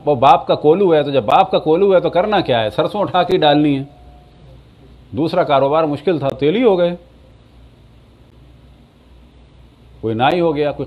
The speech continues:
कसाई हो गया, ये ख़ानदान नहीं है, याद रखें। ये इख्तिसादी कैटेगरीज बनाई हैं कि जो इंडिया में बड़ी गालिब हो गई। ये इख्तिसादी कैटेगरीज हैं, इसके ऊपर वाक़ई इतना नहीं सेंस वो होना चाहिए। लेकिन हाँ,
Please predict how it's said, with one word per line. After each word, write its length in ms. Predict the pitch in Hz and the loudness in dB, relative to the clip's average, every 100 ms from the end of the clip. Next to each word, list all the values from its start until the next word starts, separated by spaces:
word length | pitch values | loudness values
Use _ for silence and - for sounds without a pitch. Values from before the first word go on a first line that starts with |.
| 135 | -4
कसाई 280 | - 160 | 0 0
हो 140 | 180 147 | 0 0
गया, 160 | 135 120 | -2 -6
ये 160 | 214 | -8
ख़ानदान 400 | - 151 143 131 | -8 -4 -2 -2
नहीं 200 | 104 82 | -4 -10
है, 80 | 80 | -16
याद 200 | 80 73 | -18 -20
रखें। 840 | 67 - - - _ _ - - 110 | -20 -20 -20 -20 _ _ -20 -8 -4
ये 100 | 160 | -2
इख्तिसादी 640 | 151 - 143 - 151 175 | -4 -8 -8 0 0 0
कैटेगरीज 600 | 185 147 123 131 190 139 | -4 -4 -2 0 0 0
बनाई 340 | 131 135 185 | 0 0 0
हैं 180 | 160 175 - - - | 0 -2 -10 -20 -10
कि 80 | 131 | -6
जो 80 | 123 | -6
इंडिया 380 | 135 139 165 165 | -4 -2 0 0
में 140 | 160 | -2
बड़ी 180 | 131 135 | -2 -4
गालिब 380 | - 127 135 78 | -2 0 0 -2
हो 120 | 71 | -12
गई। 140 | 73 - - - - - - _ _ - - _ _ - _ - - - - - - - - - - - | -18 -20 -20 -20 -20 -20 -20 _ _ -20 -20 _ _ -20 _ -20 -20 -20 -20 -20 -20 -20 -20 -20 -20 -8
ये 80 | 147 | -8
इख्तिसादी 420 | - 156 214 226 | -6 -4 -4 -2
कैटेगरीज 500 | 143 117 101 90 87 | -4 -4 -6 -8 -10
हैं, 80 | 95 | -12
इसके 180 | - | -8
ऊपर 140 | 131 139 | -6 -4
वाक़ई 320 | 120 143 247 | -2 -4 -4
इतना 220 | 190 170 | -4 -2
नहीं 140 | 156 139 | -2 -2
सेंस 360 | 127 120 - 120 | -6 -8 -12 -12
वो 140 | 107 | -10
होना 220 | 92 87 | -10 -12
चाहिए। 300 | 76 73 78 | -14 -18 -10
लेकिन 280 | 107 139 147 | -6 -4 -2
हाँ, 300 | 131 147 - | -2 -4 -8